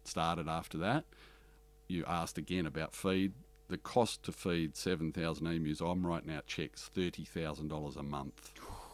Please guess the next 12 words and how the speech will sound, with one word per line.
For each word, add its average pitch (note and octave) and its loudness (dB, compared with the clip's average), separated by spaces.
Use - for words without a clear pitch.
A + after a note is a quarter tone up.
to C#2 -6
feed D2+ -2
seven D2+ -2
thousand. C#2+ -4
They E2 0
just E2 -4
consume D2 0
<laughs> - -20
like C#2+ 0
one D#2 -2
thing, C2+ -6
grain, F2 0